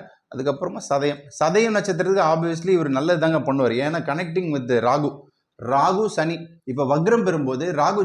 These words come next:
சனிலாம் வந்து பாருங்க, இந்த முன்னோர்களோட பிளெஸிங்ஸ்லாம் உங்களுக்கு அதிகமா கிடைக்கும். அதனால நீங்க குறிப்பா நீங்க என்ன பண்ணணும் இந்த மாசத்துல அப்படின்னா, கடல் நீராடுதல். குறிப்பா வந்து பாத்தீங்கன்னா உங்களுடைய முன்னோர்களை நினைச்சுக்கோங்க. முன்னோர்களை நினைச்சிட்டு ராமேஸ்வரம், அதே மாதிரி பாத்தீங்கன்னா திருச்செந்தூர் கடல்,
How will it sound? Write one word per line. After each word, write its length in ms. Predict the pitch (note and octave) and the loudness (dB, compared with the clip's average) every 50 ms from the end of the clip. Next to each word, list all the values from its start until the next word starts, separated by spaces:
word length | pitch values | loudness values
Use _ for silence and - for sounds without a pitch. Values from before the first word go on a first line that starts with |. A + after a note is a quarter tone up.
| - | 0
சனிலாம் 320 | E3+ D#3+ D3+ D3 D#3 D#3 D3+ | -2 -2 -2 -2 -2 0 0
வந்து 140 | C#3+ C3 B2 | -2 -2 -2
பாருங்க, 200 | B2+ B2+ B2+ C3 | -4 -4 -4 -4
இந்த 100 | C3 C3+ D3 | -2 -2 -2
முன்னோர்களோட 500 | E3+ G3+ A3+ A#3 G#3+ F#3+ F3 E3 D3+ C#3 C3 | -2 0 2 2 2 2 2 2 2 2 0
பிளெஸிங்ஸ்லாம் 500 | C3 C#3 C3+ - F3 D#3+ - E3 D#3+ D3+ C#3+ | 0 -2 -2 -4 -6 -8 -6 -4 -2 0 0
உங்களுக்கு 220 | C3+ B2 A#2 A#2 A#2 | 0 2 2 2 2
அதிகமா 240 | B2+ C3+ C3+ C3+ A#2+ A#2+ | 4 4 4 2 2 0
கிடைக்கும். 320 | A2 A2+ G#2+ G#2 F#2 - - - - _ _ _ - D3+ | -2 -2 -2 -4 -4 -6 -8 -14 -20 _ _ _ 0 0
அதனால 300 | F3 F#3+ G#3+ A#3+ A#3 G#3+ | 2 2 2 2 4 2
நீங்க 140 | G3+ F#3 E3 D#3+ - | 2 2 0 0 2
குறிப்பா 280 | A3+ A#3+ A#3 G3+ A3+ A3+ G3 | 2 2 2 0 0 -2 -2
நீங்க 140 | F3 D#3+ D#3 F3 | -2 -4 -4 -4
என்ன 100 | G#3+ A#3 F#3 - E3 | -4 -4 -4 -2 -4
பண்ணணும் 300 | E3 F3 E3+ D#3+ C#3+ C3+ | -4 -2 -2 -2 -2 -2
இந்த 100 | B2+ C3 B2 C3 | -2 0 0 0
மாசத்துல 380 | C#3 C#3+ D3 C#3+ B2+ B2+ B2 A2 | 0 -2 -2 -4 -2 -2 -2 -2
அப்படின்னா, 360 | G#2+ A#2+ B2 G2+ F#2+ F#2 A2+ D3+ F#3+ G3+ - - - _ _ _ _ _ _ _ _ _ _ _ - | -2 -2 -4 -6 -6 -4 -2 -2 -2 -2 -6 -12 -18 _ _ _ _ _ _ _ _ _ _ _ 0
கடல் 280 | E3 F#3 G3 A#3+ B3 A#3 G3 | 0 2 4 2 2 2 2
நீராடுதல். 560 | F#3 F#3+ F#3 F3+ D#3 D3 C3+ C3 A#2+ B2 B2 - - - - - | 2 2 2 2 2 2 2 0 0 -2 -2 -4 -8 -12 -6 -4
குறிப்பா 240 | E3+ F#3+ E3 G3+ G3+ F3+ | -4 -2 0 0 0 0
வந்து 140 | E3 C#3+ A#2+ A#2 | 0 -2 -2 -2
பாத்தீங்கன்னா 320 | B2 G#2+ G#2+ A2+ C3+ E3 F3 F3 - - - B2+ | -2 -2 -2 -2 -2 -2 -4 -4 -8 -10 -10 -6
உங்களுடைய 340 | B2+ C3+ C3 B2 C3+ D#3 E3+ G3 D#3 B2 C3+ | -4 -2 0 2 2 2 2 2 0 -2 -4
முன்னோர்களை 420 | E3 G3+ A3+ A3+ G#3 F#3 D#3+ D3 C3 A#2+ | -2 0 0 2 2 2 2 0 0 -2
நினைச்சுக்கோங்க. 480 | A#2+ B2+ B2 - A#2 A2 G#2+ G2+ G#2+ C3 D#3+ D#3 | -4 -6 -6 -6 -6 -6 -4 -4 -4 -4 -4 -4
முன்னோர்களை 320 | D3 E3 F#3 G3 F#3 E3+ D3 C3+ | -2 -2 0 0 0 -2 -2 -4
நினைச்சிட்டு 340 | B2 A#2+ A#2+ G#2+ B2 D3+ C3 A#2+ | -6 -8 -8 -8 -6 -4 -2 0
ராமேஸ்வரம், 680 | A#2+ B2+ C#3+ E3 F3 E3+ D#3+ - - - A#2+ A2+ A#2+ C3+ C3+ - - _ _ _ _ _ _ - A#2+ | 2 2 2 0 -2 -2 -4 -4 -4 -4 -2 -2 -2 -2 -4 -8 -14 _ _ _ _ _ _ -8 -4
அதே 160 | B2 D3+ D#3+ D3+ | -2 0 0 0
மாதிரி 160 | C#3 B2 B2+ G#2 A2+ | 0 0 0 0 -2
பாத்தீங்கன்னா 320 | A#2 G#2+ A2+ A2+ C3+ F3+ A3 G#3+ - - _ _ - | -2 -2 -2 -2 -2 -2 -4 -4 -8 -12 _ _ 2
திருச்செந்தூர் 580 | F#3 G3 G3+ F#3+ - F3 D3+ B2+ B2+ C#3 C3+ - - B2+ | 2 2 2 0 -4 -4 -4 -2 -2 -4 -4 -6 -6 -4
கடல், 240 | B2+ C3 D3 C3+ | -2 -2 -2 -4